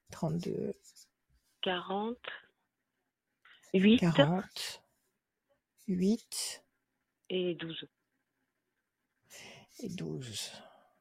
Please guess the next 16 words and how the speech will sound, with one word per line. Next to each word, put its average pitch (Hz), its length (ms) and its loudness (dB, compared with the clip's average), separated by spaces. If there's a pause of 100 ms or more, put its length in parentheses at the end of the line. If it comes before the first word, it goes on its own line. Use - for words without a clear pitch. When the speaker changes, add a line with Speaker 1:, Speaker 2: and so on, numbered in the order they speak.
(520)
Speaker 1:
Six - 300 8
fragilité, 208 640 12
Cécile. 180 640 4
Quatre - 240 6
et 208 40 8
deux, 196 120 8
six - 320 6
fragilité 202 600 8
encore. 160 600 0 (760)
Trois 220 180 12
et 208 40 12
deux, 208 100 12
cinq 247 280 10
persévérance. 208 1120 10 (680)
Quatre 220 300 12
patience. - 1120 10